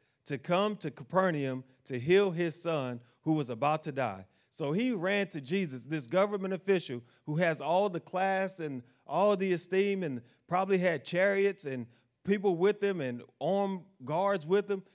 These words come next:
He ran to and begged him, "Come to my son." Jesus asked, "Will you never believe in me unless you see a miraculous sign and wonder?"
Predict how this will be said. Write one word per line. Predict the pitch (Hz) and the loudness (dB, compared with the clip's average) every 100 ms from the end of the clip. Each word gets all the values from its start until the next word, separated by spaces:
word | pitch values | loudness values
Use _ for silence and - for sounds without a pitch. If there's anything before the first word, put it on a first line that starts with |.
| _ | _
He | 190 226 | -4 -4
ran | 180 147 165 190 208 - | -4 -6 -4 -2 -2 -4
to | 175 165 | -6 -6
and | 147 127 110 | -6 -8 -6
begged | 165 202 180 156 | -2 -2 -2 -2
him, | 123 101 92 _ _ _ _ _ _ | -4 -4 -10 _ _ _ _ _ _
"Come | 208 226 | -4 -4
to | - | -4
my | 117 110 | -6 -8
son." | 117 110 117 135 _ _ _ _ _ _ _ - | -10 -12 -12 -16 _ _ _ _ _ _ _ -4
Jesus | 160 208 175 165 | 0 0 -2 -2
asked, | 147 147 - _ _ _ | 0 -2 -8 _ _ _
"Will | 135 | -6
you | 135 123 | -4 -4
never | 117 147 190 196 208 | -6 -2 -2 0 0
believe | 185 196 175 123 113 110 - _ _ _ | 0 0 0 -2 -8 -12 -18 _ _ _
in | 185 208 143 | -2 0 0
me | 113 104 - 127 | -4 -8 -12 -8
unless | 120 143 143 | -4 -4 -4
you | 120 | -10
see | 117 151 139 | -10 -8 -6
a | |
miraculous | 113 113 135 143 147 143 139 | -6 -6 -6 -6 -10 -12 -8
sign | 135 131 131 | -8 -8 -10
and | 127 120 | -10 -10
wonder?" | 104 90 87 | -10 -12 -20